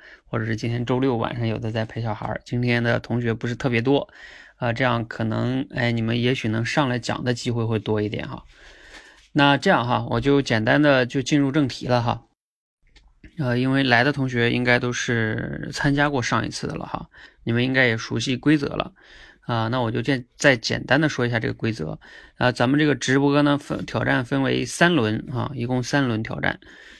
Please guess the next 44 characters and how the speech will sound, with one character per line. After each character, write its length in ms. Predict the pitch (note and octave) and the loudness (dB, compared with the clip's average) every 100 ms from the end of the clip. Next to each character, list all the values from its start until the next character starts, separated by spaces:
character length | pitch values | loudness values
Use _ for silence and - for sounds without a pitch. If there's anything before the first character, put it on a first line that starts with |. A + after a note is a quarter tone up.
| _ | _
呃， 120 | B2 | -2
第 160 | A#2 F3 | 2 2
一 60 | |
轮 180 | E3+ D3 | 4 2
挑 180 | C#3 A2 | 0 0
战 200 | B2 B2 | 0 2
呢， 100 | A#2+ | 0
就 120 | A#2+ | -2
是， 300 | A2+ C3 A#2+ - | -4 -4 -6 -6
呃， 420 | - - - - - _ _ | -6 -6 -6 -12 -20 _ _
去 160 | - C#3+ | -4 -4
讲 400 | - B2 A2+ B2+ | 2 2 2 2
你 80 | A#2 | 0
们 240 | G#2+ G#2+ | -2 -2
练 360 | C#3+ G3 G3+ A#2 | 0 2 0 -2
过 140 | - | -4
的 120 | - - | -6 -6
素 180 | - | -8
材， 240 | - - - - _ - - _ | -8 -10 -12 -20 _ -20 -20 _
呃， 100 | C3 | -10
就 140 | A#2 A#2+ | -6 -2
是 120 | A#2+ | -2
你 120 | G#2+ | -2
们 120 | A2 | -2
在 200 | A2+ A#2+ | 2 2
我 100 | A2 | 2
们 160 | G#2+ A#2+ | -2 -4
之 160 | - B2+ | -2 -2
前 360 | - A2+ G#2+ | -2 -4 -4
的 120 | A#2 | -4
这 140 | A#2 A#2 | -4 -4
个 160 | A2+ | -6
周 220 | A#2 C#3+ C#3+ | 0 2 4
五、 320 | C3+ E3 - - | 0 -6 -2 2
周 160 | D3 | 2
六 200 | F3 G3+ | 2 -2
这 120 | - | -2
两 180 | A#2 - | -4 -4
天 180 | - - | -8 -6
练 180 | - - | -4 -4
过 140 | - - | -4 -8
的 80 | |
吧。 180 | - - _ _ _ - | -10 -12 _ _ _ -8
嗯， 220 | B2 | -8